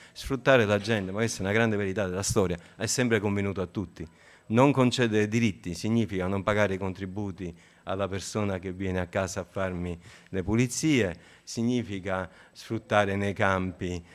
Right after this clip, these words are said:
senza, mm, pagare assolutamente quello che devo pagare alla persona che viene a raccogliere la frutta e gli or-, e gli ortaggi, che poi trovo sulla mia tavola quando pranzo e quando ceno,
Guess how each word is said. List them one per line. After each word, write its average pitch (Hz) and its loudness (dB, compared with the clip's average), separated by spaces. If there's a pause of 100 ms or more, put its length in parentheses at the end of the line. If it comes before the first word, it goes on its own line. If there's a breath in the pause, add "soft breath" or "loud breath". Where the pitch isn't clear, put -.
(100)
senza, 95 -2
mm, 92 -4
pagare 95 2
assolutamente 101 -2
quello 95 -2
che 92 -6
devo 92 -4
pagare 92 -2 (160 loud breath)
alla 101 0
persona 98 -4
che 92 -8
viene 95 -6
a 90 -6
raccogliere 90 -4 (320 loud breath)
la 95 0
frutta 110 2
e 98 0
gli 98 2
or-, 98 0
e 104 -8
gli 98 -4
ortaggi, 95 0
che 87 -6
poi 95 -4
trovo 90 -4 (300 loud breath)
sulla 98 -6
mia 98 -2
tavola 101 2
quando 95 0
pranzo 98 0
e 87 -4
quando 104 -2
ceno, 107 -2